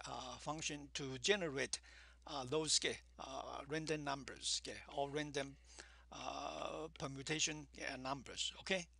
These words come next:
all right. So let's see, okay, how, okay, uh, the, it work. Okay, so again, know-how is very important. Okay, again, that's why, uh, you come to school. I believe that, uh,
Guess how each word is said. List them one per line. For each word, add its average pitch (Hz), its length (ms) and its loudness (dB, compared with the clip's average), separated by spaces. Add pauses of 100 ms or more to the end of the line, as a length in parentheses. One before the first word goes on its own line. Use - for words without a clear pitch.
(420)
all 196 160 12
right. 185 220 12
So - 220 2
let's 220 140 8
see, 196 400 12
okay, 147 220 2 (340)
how, 202 460 12
okay, 160 260 2 (360)
uh, 139 280 8
the, 123 120 2
it 127 300 2
work. - 320 4 (180)
Okay, 131 120 0
so 143 180 2
again, 170 280 8 (400)
know-how 156 1040 10 (120)
is 123 240 -6
very 151 400 4
important. 147 680 -4
Okay, 123 220 -6 (100)
again, 147 300 0
that's 147 240 2
why, 147 300 10 (480)
uh, 135 200 0
you 135 120 -4
come 143 220 0
to 139 100 -4
school. - 380 0
I 151 60 4
believe 180 400 0
that, 180 180 10
uh, 156 540 8